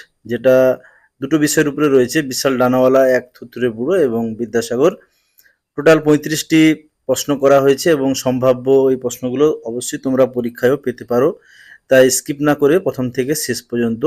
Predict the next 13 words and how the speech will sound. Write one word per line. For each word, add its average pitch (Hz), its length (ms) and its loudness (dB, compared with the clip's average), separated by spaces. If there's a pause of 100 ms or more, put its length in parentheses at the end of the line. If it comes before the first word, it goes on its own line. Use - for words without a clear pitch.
(440)
দেখতে 123 320 -4
থাকো। 98 280 -6 (720)
প্রথম 151 220 4
প্রশ্নটি 175 340 2
হচ্ছে, 170 360 4 (320)
বিশাল 143 400 2
ডানাওয়ালা 143 480 4
এক 143 180 6
থুরথুরে 131 380 -4
বুড়ো 135 240 2
গল্পটির 123 520 -2
অনুবাদক 120 480 -2 (460)
কে? 127 140 2